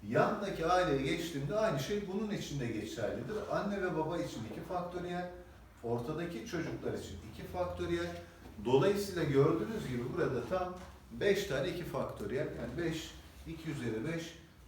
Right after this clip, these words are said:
otuz iki farklı bu isteğe ben yanıt verebilirim. B şıkkına bakacak olursak, B şıkkı diyor ki, "Çocuklar bir arada olsun." Şimdi arkadaşlar o zaman çocukları bir aradanın altını yine çizeyim, yan yana bir arada. Bunu gördüğümde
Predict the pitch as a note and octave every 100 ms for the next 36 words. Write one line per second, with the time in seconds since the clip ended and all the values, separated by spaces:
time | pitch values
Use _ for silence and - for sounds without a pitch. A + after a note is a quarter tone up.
0 | - D3 - E3+ E3+ - - D3 A#2+ -
1 | F3 F3 F3+ - D3 C#3 C#3 A#2 A2+ E3
2 | E3 - - - - C3+ C3+ D#3 - C3+
3 | B2 G2+ F#2 E2+ - - - - - G2
4 | F3 A3+ - - F3+ E3+ G3 E3 D#3+ C3+
5 | F3 F3 D3 - - - - D3+ F#3 F#3
6 | - F#3 A#3 B3 - - - - - -
7 | - - - D#3 E3+ - A3 A3+ A3+ G#3
8 | F3+ D3 C3 G#2+ - - - - - -
9 | - - E3+ E3 C#3+ C#3 - - C#3 D3
10 | G#3 G#3 - D#3 E3+ - G3 G3+ G3+ G3+
11 | - - - G3 G3+ F3+ E3 D#3 D3 D#3
12 | E3 D#3+ D#3+ D3+ B2+ B2 - D3+ B2 A2+
13 | C#3+ E3 D#3 B2 A2+ B2 D#3+ C#3 G#2+ G#2+
14 | D3+ G3+ C#3 B2+ D#3 - - A3